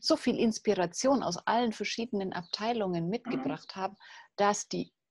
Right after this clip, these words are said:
Speaker 1: super schnell waren und gut waren im Kombinieren.
Speaker 2: Ja. Ja, du ka-, du kannst es auch lernen, ja. Es ist, äh,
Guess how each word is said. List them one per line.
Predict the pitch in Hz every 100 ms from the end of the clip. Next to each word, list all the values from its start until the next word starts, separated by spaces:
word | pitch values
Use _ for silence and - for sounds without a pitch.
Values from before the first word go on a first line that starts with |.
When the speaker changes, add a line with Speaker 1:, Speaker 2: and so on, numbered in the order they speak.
| _ _ _
Speaker 1:
super | - - 320 - 254
schnell | - 208 202 220
waren | 202 202
und | - 175
gut | 190 226 202
waren | 196 190
im | 190 190 -
Kombinieren. | - 190 196 196 220 185 - - _ _ _ _ _ _ _ _ _ _ _ _ _ _ _ - - _ _ _ - -
Speaker 2:
Ja. | 120 - _ _ _ _ _ - _ _ - _ -
Ja, | 220 240 240
du | 214
ka-, | 220 214 190
du | 214 208
kannst | 185 196 -
es | 269
auch | 262 254 254
lernen, | 269 285 311 254 170 175
ja. | 175 220 269
Es | 240
ist, | 220 - - -
äh, | 202 196 190